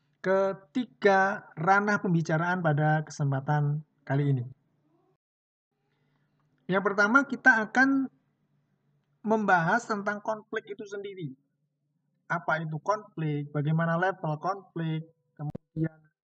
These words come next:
bagaimana konflik menjadi objek kajian. Karena kita fokusnya pada metode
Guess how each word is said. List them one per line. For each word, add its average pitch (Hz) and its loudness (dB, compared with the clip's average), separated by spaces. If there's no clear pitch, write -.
bagaimana 175 -20
konflik 175 -4
menjadi 156 -4
objek 151 -6
kajian. 131 -8
Karena 135 -4
kita 202 -2
fokusnya 170 -4
pada 156 2
metode 175 0